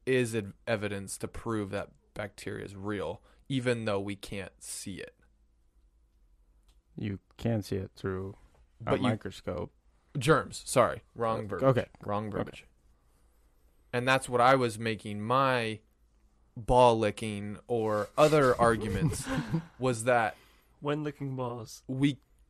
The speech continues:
Speaker 1: can, ver-, based on cause and effect, m-, microscopes, and the change that we see amongst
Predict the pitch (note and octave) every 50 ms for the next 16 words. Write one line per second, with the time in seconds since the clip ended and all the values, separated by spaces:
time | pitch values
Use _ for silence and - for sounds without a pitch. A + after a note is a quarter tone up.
0 | _ _ _ _ _ - - D#3 D#3 C#3+ B2 G#2 G2 G2 G2 - _ _ _ -
1 | - B2+ B2 C3 C3+ B2 - C3 A2 - - - A#2 C3 C#3 C3+ B2+ - - C3
2 | A#2 A2+ G#2+ - - C3 C3 C3 B2 B2+ A#2 A2 - - B2 A2+ A2 G#2+ - -
3 | - _ _ _ _ - _ _ _ _ _ _ _ _ _ _ _ - - -
4 | - - A2+ A#2 B2 A#2+ - B2+ A2 - - - A#2+ A2 A2 G#2+ G#2+ - - -
5 | - _ - A2+ A2 G#2 G2+ G2+ G2 F#2+ F#2 F#2 F#2+ - - _ _ _ _ _
6 | _ _ _ _ _ _ _ _ _ _ _ _ _ _ _ _ _ _ _ _
7 | _ - A2+ A2+ A2 - - - - A2+ A2 G#2 G2+ G2 F#2 G#2+ F#2 - G2 G2+
8 | G2 - - - A2+ G#2 G2+ F#2+ F#2+ F#2 D#2+ F#2+ G2+ F#2+ F#2+ G#2 G2+ - - -
9 | -